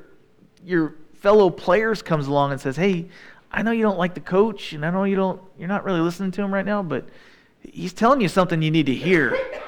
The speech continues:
and you're gonna be a way better basketball player if you'll take that advice." Man, it's, it's encouraging. It's not always encouraging, but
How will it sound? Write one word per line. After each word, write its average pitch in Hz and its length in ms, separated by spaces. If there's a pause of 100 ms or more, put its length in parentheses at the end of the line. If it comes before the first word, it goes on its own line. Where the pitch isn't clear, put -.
(240)
and 151 120
you're 180 100
gonna 240 140
be 190 100
a 147 80
way 196 240
better 196 220
basketball 165 500
player 139 300
if - 100
you'll 147 120
take 170 320
that 151 140
advice." 131 680 (500)
Man, 180 160
it's, 175 220
it's 160 180
encouraging. 156 800 (220)
It's - 180
not 175 220
always 190 340
encouraging, 143 480
but 147 200